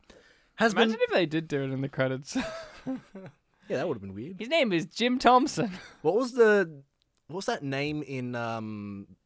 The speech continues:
Speaker 1: the dog film, uh, Love on a Leash?
Speaker 2: Oh.
Speaker 1: Flang or something?
Speaker 2: Alvin Flang.
Speaker 1: Alvin Flang.
Speaker 2: <laughs>
Speaker 1: Um, has been lonely his whole life, and the whole movie is pretty much driven by that very emotion. Also,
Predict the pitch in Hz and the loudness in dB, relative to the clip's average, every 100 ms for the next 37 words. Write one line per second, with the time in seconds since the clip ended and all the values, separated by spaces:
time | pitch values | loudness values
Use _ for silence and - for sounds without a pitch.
0 | _ 117 117 120 - 107 98 104 107 104 | _ -12 -8 -8 -8 -12 -10 -8 -8 -6
1 | 113 117 110 98 139 202 - - _ _ | -6 -6 -8 -8 -10 -12 -16 -18 _ _
2 | _ - 151 151 131 120 131 170 190 208 | _ -2 0 0 0 -4 -4 -8 -10 -12
3 | 190 175 180 214 240 - 170 185 175 185 | -14 -14 -12 -12 -6 4 8 8 4 -2
4 | - 156 156 160 147 143 139 131 175 131 | -4 0 4 6 6 4 0 -2 -4 -2
5 | 185 185 180 180 170 - - - - 160 | -2 0 -2 -6 -12 -16 -20 -10 2 6
6 | 175 175 180 175 - _ - - - 202 | 8 6 4 -4 -10 _ -20 -8 -2 0
7 | 190 226 220 226 277 285 277 202 - - | 2 4 4 4 2 0 -4 -4 -4 0
8 | 240 220 185 202 208 - 180 165 139 226 | 2 2 2 2 -2 -6 -4 -2 -2 0
9 | 262 226 233 240 214 - - 226 294 277 | 2 2 0 -2 -8 -12 -6 -4 -4 -6
10 | - 135 170 220 143 147 151 175 127 143 | -8 -8 -4 -4 -2 -2 -2 -4 -4 -6
11 | 185 180 147 175 226 - 92 101 _ _ | -4 -4 -4 -4 -6 -10 -12 -16 _ _
12 | _ 233 254 - 190 | _ 0 2 4 2